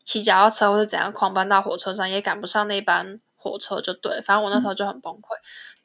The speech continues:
Speaker 1: 可是我就在想我怎么办，可是我的机票钱、住宿钱都订了啊，
Speaker 2: 嗯。
Speaker 1: 然后我就衡量了一下，想说问问看计程车，因为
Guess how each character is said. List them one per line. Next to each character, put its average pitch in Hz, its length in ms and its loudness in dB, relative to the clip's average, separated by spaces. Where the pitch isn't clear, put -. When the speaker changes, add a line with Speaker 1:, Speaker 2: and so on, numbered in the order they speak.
Speaker 1:
可 262 100 -2
是 302 280 4
我 208 100 6
就 247 120 4
在 294 160 6
想 202 180 0
我 208 80 -2
怎 208 100 -8
么 - 160 -10
办， - 180 -4
可 220 80 -4
是 254 120 -2
我 254 140 2
的 - 140 -2
机 214 200 -8
票 220 240 4
钱、 - 340 -10
住 240 160 -2
宿 226 180 0
钱 - 320 -10
都 202 260 -2
订 - 320 -2
了 180 60 -14
啊， - 220 -10
Speaker 2:
嗯。 254 220 -4
Speaker 1:
然 208 160 4
后 254 100 4
我 185 120 4
就 226 120 4
衡 226 280 4
量 185 180 2
了 190 140 -2
一 - 20 0
下， 214 180 4
想 190 240 -4
说 185 480 -6
问 220 180 2
问 208 120 0
看 202 280 -2
计 208 140 -6
程 185 260 -10
车， - 320 -8
因 240 120 2
为 269 220 2